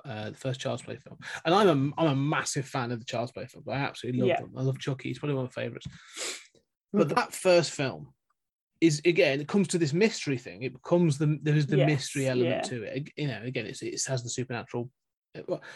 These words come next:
Speaker 1: it starts with the supernatural. I mean, it opens with a voodoo ceremony, for God's
Speaker 2: But the
Speaker 1: sake. So
Speaker 2: supernatural works in those films. Sorry to interrupt.
Speaker 1: No, no, no, go for it.
Speaker 2: But I feel like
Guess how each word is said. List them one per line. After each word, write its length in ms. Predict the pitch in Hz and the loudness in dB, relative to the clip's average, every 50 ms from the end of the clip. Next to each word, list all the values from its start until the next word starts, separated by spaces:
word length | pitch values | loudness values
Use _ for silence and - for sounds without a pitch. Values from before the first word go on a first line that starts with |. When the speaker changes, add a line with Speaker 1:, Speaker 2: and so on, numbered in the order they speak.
| - - | -6 -2
Speaker 1:
it 100 | - - | -2 0
starts 380 | - - - 247 240 208 - 143 | 0 2 4 4 4 2 2 -2
with 80 | 139 135 | -2 -2
the 60 | 123 | -2
supernatural. 460 | - 139 127 123 123 117 123 - 123 | 0 -2 -2 -2 -4 -8 -8 -6 -4
I 40 | 131 | -2
mean, 80 | 165 | 2
it 60 | - 226 226 | 6 6 6
opens 280 | 185 156 160 147 135 | 6 6 4 4 4
with 100 | 143 131 | 4 2
a 60 | 135 127 | 2 4
voodoo 480 | 123 143 160 170 160 143 139 120 117 | 6 6 6 6 6 4 2 2 0
ceremony, 460 | - - 127 120 117 117 113 110 107 | 0 -4 -6 -6 -6 -8 -8 -8 -10
for 100 | - - | -10 -10
God's 240 | 113 107 101 - - | -8 -8 -8 -4 -2
Speaker 2:
But 100 | - 320 | -2 0
the 80 | - 311 | 0 0
Speaker 1:
sake. 260 | - - 381 370 370 | 2 6 8 8 8
So 40 | 370 | 8
Speaker 2:
supernatural 420 | 359 339 359 - - - - 277 254 | 6 4 4 2 -2 -4 -4 -2 0
works 480 | 240 277 277 302 311 - - - - | 2 4 4 4 4 2 -2 -6 -2
in 140 | 190 175 170 | 0 0 0
those 260 | - - - - - | -2 -4 -8 -10 -10
films. 360 | - - - 73 - 185 - | -8 -8 -6 -6 -6 -6 -2
Sorry 240 | - 247 233 220 226 | 0 2 2 2 0
to 160 | 220 220 - | -2 -4 -4
interrupt. 400 | 208 214 196 - - 180 - - | -4 -4 -4 -2 -2 -2 0 2
Speaker 1:
No, 60 | 214 277 | 2 2
no, 120 | 294 285 | 2 2
no, 60 | 262 247 | 0 0
go 20 | |
for 40 | 202 220 | 0 0
it. 40 | - | 2
Speaker 2:
But 160 | 226 - - | 2 4 4
I 60 | 233 | 4
feel 280 | 240 - - 277 277 269 247 | 4 4 4 6 6 6 6
like 240 | 254 247 - - | 4 2 0 -2